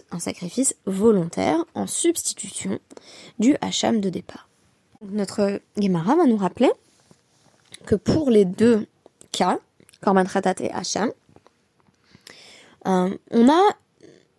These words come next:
une halacha, les Moshe Mishinai, qui nous a été transmise, une tradition orale, de sorte qu'on n'a même pas besoin d'avoir recours directement à un pasouk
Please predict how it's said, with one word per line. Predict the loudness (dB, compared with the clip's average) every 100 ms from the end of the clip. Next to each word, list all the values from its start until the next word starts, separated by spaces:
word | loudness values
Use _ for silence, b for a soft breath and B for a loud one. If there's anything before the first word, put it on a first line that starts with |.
| _
une | 4 6 6 4 0 -2
halacha, | 2 2 0 -2 0
les | 0 0
Moshe | 0 0 0
Mishinai, | -2 -2 -6 -6 -4 -4
qui | -2 0
nous | 2
a |
été | 2 0
transmise, | -2 -4 -2 0 0
une | -2
tradition | -2 0 0 0 2
orale, | 2 2 -2 -6 -10 _ B B B B B B
de | 0
sorte | 2 2
qu'on | 2
n'a |
même | 4 4
pas | 2
besoin | 2 0 0
d'avoir | 0 -2
recours | -2 0
directement | 0 -2 -2 0 0
à | 0
un | -4
pasouk | -4 -4 -2 -6 -10 -14